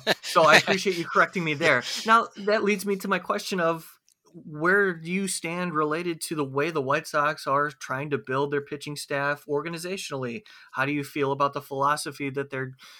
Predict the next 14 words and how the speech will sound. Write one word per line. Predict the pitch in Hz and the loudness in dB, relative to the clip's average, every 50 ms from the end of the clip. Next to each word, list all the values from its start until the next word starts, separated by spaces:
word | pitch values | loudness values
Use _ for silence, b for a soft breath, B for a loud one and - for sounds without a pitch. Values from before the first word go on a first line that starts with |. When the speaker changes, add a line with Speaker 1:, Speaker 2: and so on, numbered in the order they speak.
| B B _ | B B _
Speaker 2:
uh, | - 127 120 | 0 0 0
going | 123 135 165 156 156 151 | 2 2 2 2 4 2
about | 147 139 131 135 143 160 160 | 0 2 4 4 4 4 2
in | 156 156 | 0 -4
the | 156 | -6
draft | - 131 - 139 147 151 143 139 120 107 - - | -8 -2 2 2 4 4 4 2 0 -2 -2 -6
in | 127 117 | -8 -8
terms | 110 - 123 120 120 113 120 | -6 -4 -4 -4 -4 -4 -4
of | 123 113 107 117 | -6 -6 -6 -6
what, | 120 120 117 - _ _ - | -6 -6 -6 -6 _ _ -6
uh, | 135 120 113 113 | -4 -4 -4 -2
they | 113 139 139 | -2 -2 -2
wanna | 139 131 131 131 131 127 | 0 0 -2 -2 -2 -4
do | 117 117 127 131 131 127 120 | -4 -4 -2 0 0 0 -2